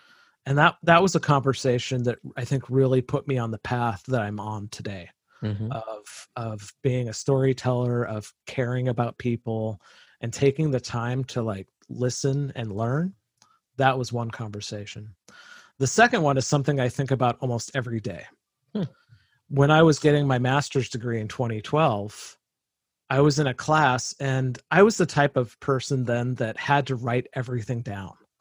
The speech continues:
Speaker 1: I had to script everything that I was gonna say. And it drove people nuts, because when you're giving a group presentation and three people can be in the moment and I have to look at my script,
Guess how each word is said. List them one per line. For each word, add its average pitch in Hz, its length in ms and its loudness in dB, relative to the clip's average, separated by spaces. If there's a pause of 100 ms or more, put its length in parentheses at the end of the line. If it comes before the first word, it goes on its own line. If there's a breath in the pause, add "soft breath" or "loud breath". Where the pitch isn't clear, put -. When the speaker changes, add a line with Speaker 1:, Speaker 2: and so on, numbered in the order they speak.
(400 soft breath)
Speaker 1:
I 139 100 2
had 143 200 4
to 143 80 0
script - 840 -4
everything 143 480 2
that 120 120 -2
I 110 80 -2
was 110 160 -4
gonna 107 200 -6
say. 92 340 -6 (760 soft breath)
And 151 120 0
it 180 160 2
drove 165 640 2
people 175 420 0
nuts, 170 640 -2
because 143 380 0
when 147 140 2
you're 180 120 6
giving 175 300 4
a 131 80 0
group 160 280 0
presentation 151 720 0
and 110 140 -4
three 160 240 0
people 160 580 -2 (240 loud breath)
can 143 400 0
be 151 220 4
in 156 260 2
the 123 100 0
moment 127 640 0
and 135 140 0
I 147 80 4
have 143 280 4
to 131 80 -2
look 123 200 -2
at - 100 -14
my 107 120 -12
script, - 640 -6